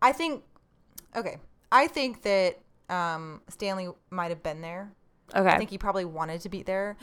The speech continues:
Speaker 2: Yeah.
Speaker 1: 'Cause clearly his pattern, like I said before, is theft.
Speaker 2: Right.
Speaker 1: He's into that.
Speaker 2: Right.
Speaker 1: But I don't think he had anything to do with her murder. I think that Stormy took the gun. I think she took the lead on all of that.
Speaker 2: Yeah.
Speaker 1: And he wanted to be there to see what he could get from the safe.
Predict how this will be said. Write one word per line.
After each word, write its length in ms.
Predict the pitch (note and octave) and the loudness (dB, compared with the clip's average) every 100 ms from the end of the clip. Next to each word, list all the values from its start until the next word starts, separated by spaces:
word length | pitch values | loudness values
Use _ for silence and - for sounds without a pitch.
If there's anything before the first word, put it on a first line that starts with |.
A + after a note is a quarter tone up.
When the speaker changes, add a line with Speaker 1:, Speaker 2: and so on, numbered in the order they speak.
| - | 0
Speaker 2:
Yeah. 160 | F#3+ | 2
Speaker 1:
'Cause 120 | F3 F#3 | 4 0
clearly 360 | - A3+ A3+ | -4 -2 -2
his 140 | A3 G3+ | -4 -6
pattern, 500 | G3 D#3+ D#3 D#3 D3 | -4 -4 -4 -8 -12
like 120 | - | -12
I 40 | |
said 200 | E3 D#3 | -12 -12
before, 280 | D#3 D#3 D3+ | -12 -10 -12
is 80 | D3+ | -12
theft. 420 | - - - - A#3+ | -12 -12 -14 -16 -6
Speaker 2:
Right. 260 | - - - | -4 -4 -8
Speaker 1:
He's 240 | - G#3+ | -12 -10
into 200 | F3 E3 | -8 -8
that. 280 | D3 - - | -8 -6 -6
Speaker 2:
Right. 160 | - - _ - _ _ | -8 -10 _ -20 _ _
Speaker 1:
But 140 | A3 G#3 | -4 0
I 100 | F#3 | 0
don't 260 | F#3+ F#3+ - | 0 -2 -4
think 220 | F#3+ F3 | -8 -8
he 120 | F3 | -6
had 100 | E3+ | -6
anything 360 | - F#3+ F#3 F#3+ | -6 -8 -8 -8
to 100 | F3+ | -8
do 320 | D#3+ E3+ D#3+ | -10 -10 -8
with 160 | D3+ D#3+ | -8 -10
her 120 | E3 | -10
murder. 320 | D#3+ D3 - - | -10 -8 -8 -6
I 140 | E3+ | -8
think 300 | F3 F3+ E3 | -6 -8 -6
that 160 | - E3 | -6 -6
Stormy 500 | - F#3+ F3+ F3 - | -4 -2 -2 -6 -10
took 160 | - G3+ | -10 -8
the 80 | A3 | -6
gun. 320 | F#3+ F3 F#3 | -2 -2 -2
I 100 | F3 | -6
think 200 | F3+ E3+ | -10 -12
she 240 | - - F#3+ | -12 -10 -10
took 360 | - F#3 F3 | -6 -6 -6
the 100 | F#3 | -6
lead 420 | E3+ E3 E3 F3 | -8 -8 -8 -8
on 240 | - E3 E3 _ - | -8 -8 -10 _ 0
all 260 | E3+ D#3 | 2 2
of 120 | D3+ | -4
that. 360 | - C#3 D3+ - | -4 -2 -2 -2
Speaker 2:
Yeah. 400 | F#3 F3+ E3 E3 | 2 6 6 6
Speaker 1:
And 140 | F#3+ | 0
he 240 | G3 A3+ A#3 | -6 -6 -4
wanted 300 | G#3+ G3+ G3 | -2 -2 -6
to 60 | |
be 120 | F3+ F3 | -8 -6
there 220 | D#3+ D#3+ | -4 -4
to 120 | - | -6
see 180 | D#3+ F3+ | -12 -10
what 100 | D#3+ | -10
he 160 | D#3 D#3+ | -12 -12
could 100 | D#3 | -8
get 200 | D#3+ D3 | -6 -6
from 180 | - D#3 | -8 -14
the 60 | |
safe. 520 | D#3 - D#3+ G3 G#3 | -12 -8 -6 -6 -10